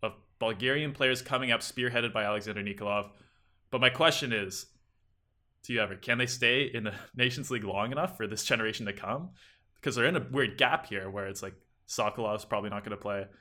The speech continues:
Like, you have a Yosifov, you know, all the, all these really legendary Bulgarian players not playing. Can, can they hold on as a co-, as a non-core team long enough for these, like, eighteen-year-olds to get good enough to play?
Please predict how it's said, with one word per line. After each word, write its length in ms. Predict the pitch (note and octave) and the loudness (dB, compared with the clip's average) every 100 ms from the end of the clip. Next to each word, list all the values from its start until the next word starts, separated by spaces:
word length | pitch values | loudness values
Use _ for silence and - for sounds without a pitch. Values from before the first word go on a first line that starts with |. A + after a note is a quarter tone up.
| _ - | _ -10
Like, 100 | G2+ | -2
you 60 | |
have 80 | G#2 | -2
a 80 | G2+ | -2
Yosifov, 880 | G2 A#2+ A2 G#2+ B2 A2 G#2+ G#2 G2+ | -6 -2 -2 -2 -2 0 2 0 -2
you 60 | |
know, 120 | G2 G2 | -4 0
all 140 | G#2+ | 0
the, 140 | A#2 | 0
all 120 | A#2 A2+ | 0 0
these 200 | A#2+ A#2 | 0 -2
really 200 | A2+ A2 | -2 2
legendary 540 | A2 A#2 G#2+ G#2 G2 - | 0 0 -2 -2 -4 -6
Bulgarian 340 | G#2 G2+ A2 | -4 0 -2
players 240 | G#2+ G2+ G#2 | -2 -6 -4
not 180 | G#2 | -6
playing. 320 | - G#2+ G2+ F#2+ _ _ _ _ - | -4 -4 -4 -10 _ _ _ _ -2
Can, 160 | B2 | -2
can 140 | B2+ B2 | 0 2
they 100 | A#2+ | 4
hold 240 | B2+ A2+ | 4 4
on 360 | A#2 A#2 F#2+ F#2 - | 4 4 0 -8 -2
as 160 | A#2 G#2+ | -2 -2
a 60 | |
co-, 200 | G#2+ - - | -6 -4 -2
as 180 | A2 | -2
a 40 | G#2 | 0
non-core 560 | G#2 A2 A2 - A2+ | 2 2 2 -4 -6
team 320 | A2 G2 F#2+ - _ _ _ - | -6 -12 -14 -18 _ _ _ -2
long 260 | A2 G#2 | 2 2
enough 300 | G2+ F#2+ - - | 0 -6 -8 -10
for 120 | G#2 | -6
these, 300 | G2+ G2 - | -6 -6 -6
like, 160 | G2+ G2+ | -8 -4
eighteen-year-olds 580 | A#2 G#2+ G#2 G2+ F#2+ - | -4 -4 -6 -6 -6 -6
to 60 | |
get 160 | G2+ - - _ _ | -8 -10 -14 _ _
good 120 | A2 | -6
enough 160 | G2 F2+ | -6 -10
to 60 | - | -8
play? 220 | G#2+ | -6